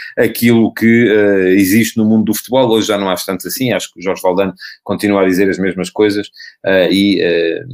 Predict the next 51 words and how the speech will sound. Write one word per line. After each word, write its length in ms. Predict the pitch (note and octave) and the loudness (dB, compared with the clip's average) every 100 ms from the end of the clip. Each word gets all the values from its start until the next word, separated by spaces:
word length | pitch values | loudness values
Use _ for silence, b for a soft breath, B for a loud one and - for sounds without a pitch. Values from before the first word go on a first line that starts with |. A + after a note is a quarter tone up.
| - - | -10 -4
vinte 280 | G2 F2+ | -4 -2
anos 180 | F#2 F2 | -2 -4
depois 440 | - F#2+ F#2+ F#2 - | -6 0 0 0 -4
isso 260 | F2 - | -6 -2
é, 380 | F2+ F2+ F2+ E2+ - | 2 2 2 0 -2
é 140 | F#2 | -2
no 100 | F2+ | 0
mínimo 540 | F2+ F#2+ F2+ F2+ F2+ | 0 0 0 0 -2
estranho. 420 | F2 - D#2 D2 - B B B | -4 -4 -4 -6 -8 B B B
Eh, 300 | - G#2+ G#2+ C3+ | 0 0 2 2
mas, 340 | C#3 C#3+ - | 2 2 0
eh, 300 | D3+ C3+ B2 | 2 4 4
porque 200 | F#2+ - | 0 -8
o 60 | - | -10
futebol 280 | - F#2 G2+ | -2 0 0
mudou, 380 | F#2+ F#2 D#2+ D#2 | 0 0 0 -4
mudou 240 | E2 E2 | -4 -4
muito 240 | E2+ E2+ - | -4 -6 -8
nestes 240 | D#2+ - | -12 -10
vinte 240 | E2+ D#2 D2 | -12 -10 -12
anos. 180 | - - B B - | -14 -20 B B -2
Ahm, 320 | A#2 A2+ A2+ | 0 2 2
de 60 | A2+ | 0
qualquer 260 | C#3+ C#3+ | 0 2
modo, 160 | C#3+ C#3 | 2 2
até 160 | C3+ | 0
recorri 320 | B2 - - A2 | -2 -4 -2 0
a 60 | |
um 100 | A2 | 0
texto 240 | G#2 F2 - | -2 -4 -4
do 80 | |
Jorge 280 | G2+ F#2+ F#2 | -4 -4 -4
Valdano 400 | G2+ G2 G#2 G2+ - | -2 -2 -2 -4 -2
para 240 | G2+ G2+ | 0 0
dizer 360 | F#2 F2 G2+ G2 | -2 0 0 -2
que 120 | - - | -6 -6
quando 200 | F2+ F#2 | -2 0
ele, 240 | F#2 F2+ | 2 0
em 40 | |
noventa 320 | F#2+ F2+ F2+ F2+ | 0 0 0 -2
e 60 | |
seis, 340 | F2+ F2+ F2+ - B B - | 0 0 -2 -6 B B -6
durante 320 | F#2 F#2 F#2 | -2 0 0
o 40 | |
Europeu 340 | F#2 F2+ F2 D#2+ | 0 0 0 0
de 60 | |
noventa 280 | F2 F2+ F2+ | -2 -2 -4
e 40 | F2 | -2
seis, 320 | F#2 F2+ F2+ F2 | 0 0 -2 -4
dizia 440 | F2 F2 F#2+ F#2+ F#2 | -4 -2 0 0 0
que 400 | G2 G2 G2+ | 0 2 0